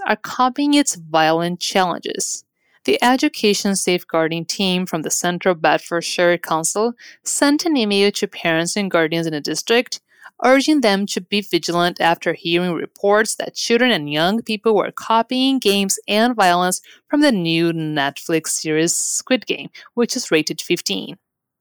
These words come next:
In the plot, indebted contestants play games for cash, but are shot dead if they fail. Though many of the games featured in the series require specialized weapons and equipment,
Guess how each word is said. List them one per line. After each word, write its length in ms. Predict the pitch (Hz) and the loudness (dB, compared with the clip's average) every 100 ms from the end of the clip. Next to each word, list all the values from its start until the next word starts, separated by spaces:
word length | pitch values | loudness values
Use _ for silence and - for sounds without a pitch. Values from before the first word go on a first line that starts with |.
| _ _ _ _ | _ _ _ _
In 180 | 196 170 | -4 0
the 80 | 160 | -2
plot, 520 | - - 233 196 208 _ _ - | -2 2 4 4 0 _ _ -4
indebted 560 | 214 208 226 262 277 | 0 4 4 4 0
contestants 800 | - 254 - 156 - - 170 - | 0 0 2 0 0 -2 -2 -4
play 380 | - - 185 202 | -4 2 2 2
games 400 | - 185 170 165 | 0 0 0 -2
for 180 | - 156 | -4 -6
cash, 600 | - 208 165 143 - - _ _ - | -2 0 0 -2 -8 -10 _ _ -4
but 100 | 147 | -2
are 100 | - | -2
shot 520 | - - 208 214 - | -4 0 2 2 2
dead 320 | 190 165 165 | 4 4 2
if 140 | - 156 | 0 -2
they 160 | 165 | -2
fail. 460 | - - - - - _ - - - - - - | -2 -6 -4 -8 -12 _ -20 -20 -20 -20 -20 -2
Though 240 | 165 156 | 2 2
many 260 | 165 165 185 | 2 2 2
of 80 | 202 | 0
the 60 | |
games 400 | 214 214 208 208 | 0 0 0 0
featured 400 | - 196 - 208 | -2 -2 2 0
in 60 | 202 | 0
the 80 | 220 | -2
series 420 | - 185 175 175 | 0 4 4 2
require 560 | 156 - - 170 160 | -2 -6 -2 0 2
specialized 840 | 160 - 160 151 185 175 175 180 - | 0 -2 -2 -2 -2 2 2 2 0
weapons 380 | 147 - 160 156 | -2 -2 -4 -4
and 100 | 139 | -8
equipment, 600 | - - 208 240 254 | -16 -8 -2 0 0